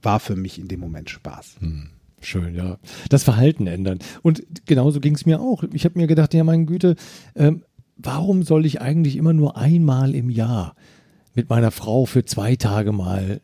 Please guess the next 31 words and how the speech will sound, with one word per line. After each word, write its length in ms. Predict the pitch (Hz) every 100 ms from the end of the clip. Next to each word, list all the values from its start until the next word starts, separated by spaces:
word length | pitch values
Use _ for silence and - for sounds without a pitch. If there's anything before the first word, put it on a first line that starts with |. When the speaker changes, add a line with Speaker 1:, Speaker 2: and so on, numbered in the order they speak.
| -
Speaker 2:
ein 160 | 120 -
schönes 380 | - 156 151
Erlebnis 500 | - 127 170 - 113
haben? 80 | 117 - 254
Speaker 1:
Stimmt. 140 | - 147
Speaker 2:
Nur 140 | 180
weil's 180 | 170 160
unser 180 | 156 143
Hochzeitstag 680 | 175 - 147 - 143 156
ist. 180 | 226 - - - - - _ _ _
Und 320 | 147 135 -
wie 180 | 143 135
gesagt, 180 | 117 107
das 120 | 104
kann 160 | - 98
ich 100 | 78
doch 140 | 90
eigentlich 280 | 98 92 85
auch 100 | 82
jederzeit. 580 | 87 80 - 208 - _ _ - - - - _ -
Und, 300 | 139 127 -
äh, 300 | 123 117 117
es 160 | -
war 120 | 113 113
ja, 140 | 107
wie 40 | 107
gesagt, 180 | 104
der 80 | 101
Januar 460 | 87 82 143 190 185
und 100 | 175
ich 120 | -